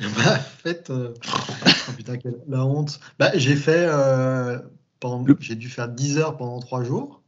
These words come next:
Speaker 2: Ouais.
Speaker 1: Et puis, euh,
Speaker 2: Premier boss ?
Speaker 1: non, non, non, non, je me baladais et tout, euh, non,
Speaker 2: Ah
Speaker 1: non,
Speaker 2: oui, d'accord.
Speaker 1: euh,
Speaker 2: Ouais, ouais.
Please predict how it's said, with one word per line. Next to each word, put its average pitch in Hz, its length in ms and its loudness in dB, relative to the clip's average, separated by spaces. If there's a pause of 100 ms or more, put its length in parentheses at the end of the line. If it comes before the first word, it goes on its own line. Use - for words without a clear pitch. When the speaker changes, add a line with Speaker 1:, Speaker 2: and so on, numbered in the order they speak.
(160)
Speaker 2:
Ouais. 131 320 6 (920)
Speaker 1:
Et 120 220 -6
puis, 123 540 -8
euh, 117 920 -8
Speaker 2:
Premier 170 240 6
boss ? 220 380 4 (1200)
Speaker 1:
non, 147 160 -2
non, 120 160 -4
non, 120 180 -6
non, 214 220 -6
je 131 60 -6
me 120 60 -4
baladais 123 600 -2
et 143 60 -4
tout, 143 400 -8
euh, 110 380 -10
non, 127 140 -6
Speaker 2:
Ah 135 80 4
Speaker 1:
non, 135 100 6
Speaker 2:
oui, 151 60 8
d'accord. 110 200 -4 (360)
Speaker 1:
euh, - 20 -2
Speaker 2:
Ouais, 98 280 -2
ouais. 104 80 -2